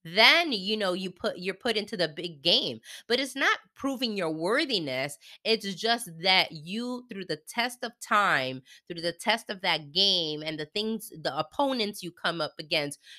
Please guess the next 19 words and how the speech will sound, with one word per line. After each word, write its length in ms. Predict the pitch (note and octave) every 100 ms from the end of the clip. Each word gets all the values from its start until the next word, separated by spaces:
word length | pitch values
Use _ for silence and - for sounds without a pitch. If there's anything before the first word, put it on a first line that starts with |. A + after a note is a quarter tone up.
| -
you're 200 | E3+ G3+
like, 180 | E3+ F3
"No, 180 | F#3+ F3
I 120 | F#3
got 260 | F3+ F3+ F3+ -
this." 280 | A2+ - -
And 140 | D#3+
you're 140 | F#3 G#3
getting 280 | F#3+ F#3+ F#3
the 100 | F3
ball 300 | F#3 F3 F3
into 180 | F3
the 80 | E3+
basket, 440 | E3 D#3+ E3 D3 -
and 200 | E3 E3
you're 160 | F#3+ G3+
a 120 | G3
team 280 | - G3+ G3
player, 480 | - F#3+ F3 C#3